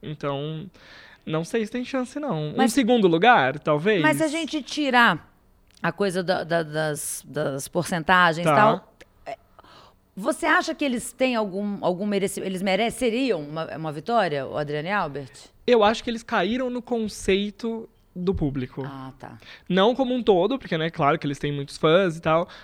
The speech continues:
Speaker 1: mas eu acho que muita gente que apostava neles, que gostava deles, foi mudando de opinião com o tempo e que talvez com essa, eu não sei se eu posso chamar assim, se,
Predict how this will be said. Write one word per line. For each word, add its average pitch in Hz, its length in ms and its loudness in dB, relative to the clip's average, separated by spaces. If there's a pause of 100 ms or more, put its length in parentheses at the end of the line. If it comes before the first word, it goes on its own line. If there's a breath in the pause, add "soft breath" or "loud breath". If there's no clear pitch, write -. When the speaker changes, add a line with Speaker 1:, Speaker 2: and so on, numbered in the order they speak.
Speaker 1:
mas 180 120 -2
eu 196 80 0
acho 190 80 -8
que 226 100 -4
muita 262 380 0
gente 185 680 -4 (240 soft breath)
que 202 160 4
apostava 190 760 2
neles, 180 260 -4
que 190 100 -4
gostava 185 540 -2
deles, 175 540 0 (260 loud breath)
foi 208 240 6
mudando 196 320 0
de 190 100 2
opinião 175 600 0
com 180 180 -2
o 185 60 -2
tempo 165 580 0
e 262 100 -2
que - 120 -12
talvez 254 360 0
com - 180 -6
essa, 233 460 2 (400 loud breath)
eu 359 60 -6
não 311 60 -4
sei 254 100 -4
se 208 80 0
eu 180 40 -4
posso 160 220 0
chamar 156 280 0
assim, 170 480 -2
se, - 240 -4